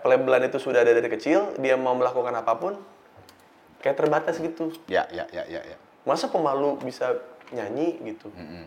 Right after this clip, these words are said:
Speaker 2: hmm.
Speaker 1: Masa pemalu? Jadi kayak banyak labeling yang menurut gua, yang gua akhirnya gua memutuskan kayak, "Ah, gua mau, gak mau gambling deh,"
Speaker 2: Nah,
Speaker 1: gitu.
Speaker 2: udah satu aja deh,
Speaker 1: Satu
Speaker 2: gitu.
Speaker 1: aja gitu.
Speaker 2: Oke, final.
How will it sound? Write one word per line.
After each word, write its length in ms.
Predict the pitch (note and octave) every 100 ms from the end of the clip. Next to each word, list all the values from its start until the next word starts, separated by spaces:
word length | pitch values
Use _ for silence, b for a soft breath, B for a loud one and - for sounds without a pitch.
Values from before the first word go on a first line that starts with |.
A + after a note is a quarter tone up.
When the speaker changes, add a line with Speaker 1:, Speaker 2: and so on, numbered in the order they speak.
| -
Speaker 2:
hmm. 0 |
Speaker 1:
Masa 240 | C#3 A#3
pemalu? 320 | G3 D3 C#3+
Jadi 160 | C#3 F#3+
kayak 560 | F3+ D3+ D3+ D#3 -
banyak 400 | - C#3 D3+ D3
labeling 400 | B2 B2+ C3+ E3+
yang 160 | E3 D3
menurut 240 | C3+ C3
gua, 240 | C#3 D#3+ - b b b b b _
yang 160 | A#2+ B2 B2
gua 160 | B2 C#3
akhirnya 160 | D3+ D#3+
gua 160 | D3
memutuskan 320 | B2+ C3+ D#3+
kayak, 320 | D#3 C3+ B2+ - - - - _
"Ah, 160 | - B B B - b b b b b -
gua 80 | A#2+
mau, 160 | A2+
gak 100 | A2 G#2+
mau 40 | A2
gambling 400 | G#2+ G#2+ B2 B2+
deh," 160 | B2+ -
Speaker 2:
Nah, 160 | E2+ E2+
Speaker 1:
gitu. 240 | F#2+ F#2+
Speaker 2:
udah 80 | F2
satu 240 | - D#2
aja 160 | F2 F2
deh, 240 | F#2 E2+ -
Speaker 1:
Satu 160 | G#2+ G2+
Speaker 2:
gitu. 80 |
Speaker 1:
aja 200 | F#2+ G2+ G2
gitu. 280 | F#2+ - - - b b b b -
Speaker 2:
Oke, 400 | C3 D3 B2+ G2+ E2+ - - - - - -
final. 640 | F3+ A3+ A#3+ F3 - -